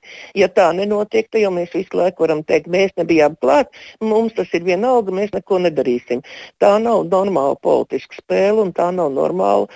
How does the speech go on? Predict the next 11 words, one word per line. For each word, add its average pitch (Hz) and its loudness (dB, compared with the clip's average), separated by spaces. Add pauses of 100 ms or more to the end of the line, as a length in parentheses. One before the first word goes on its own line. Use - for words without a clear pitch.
(220)
valsts 185 0
pārvaldes 190 0 (100)
sistēma, 127 0
it - -8
īpaši 147 -4
tad, 180 0
ja 208 -2
visu 143 -6
laiku 165 -2
grib 143 -6
uzsvērt, 247 -2